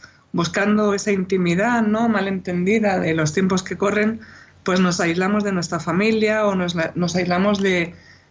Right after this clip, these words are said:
de los amigos o de esa gente que nos puede ayudar a afrontar estas situaciones y que si no puede ayudarnos a afrontarlos, nos puede acompañar, que es algo también muy importante.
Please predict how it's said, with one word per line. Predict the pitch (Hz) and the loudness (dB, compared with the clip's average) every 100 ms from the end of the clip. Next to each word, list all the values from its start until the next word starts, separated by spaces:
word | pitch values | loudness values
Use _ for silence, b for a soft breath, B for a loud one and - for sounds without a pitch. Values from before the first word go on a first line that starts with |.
| _ | _
de | 180 175 | -2 0
los | 170 | 0
amigos | 175 196 220 233 220 | 0 0 0 0 -2
o | |
de | 185 | -2
esa | 214 | -2
gente | 202 214 220 240 233 | -2 -2 -2 0 -2
que | 233 196 180 175 165 | -2 0 2 0 0
nos | 165 156 | -2 -4
puede | - 190 | -2 0
ayudar | 202 208 208 | 2 2 2
a | 214 | -2
afrontar | 208 190 202 | -4 -2 -2
estas | 208 202 185 | -2 -4 -6
situaciones | 180 - 151 226 220 233 247 B B B B B _ - | -4 -4 0 0 2 0 -2 B B B B B _ -4
y | 202 | -2
que | 202 196 | 0 -2
si | - | 0
no | 214 | 0
puede | 233 262 | 0 2
ayudarnos | 254 247 240 233 | 2 2 0 -2
a | |
afrontarlos, | 233 220 214 233 240 247 - | -4 -2 0 0 2 0 -2
nos | 190 180 | -2 -2
puede | 175 226 226 | -2 0 0
acompañar, | 226 190 175 156 160 190 208 185 - | 0 0 0 0 0 0 0 -2 -4
que | 190 | -4
es | |
algo | 202 196 202 | -2 -2 -2
también | 190 196 196 | 0 0 0
muy | 190 196 | 0 0
importante. | 185 175 175 196 202 170 160 | -2 -4 -2 0 2 0 -4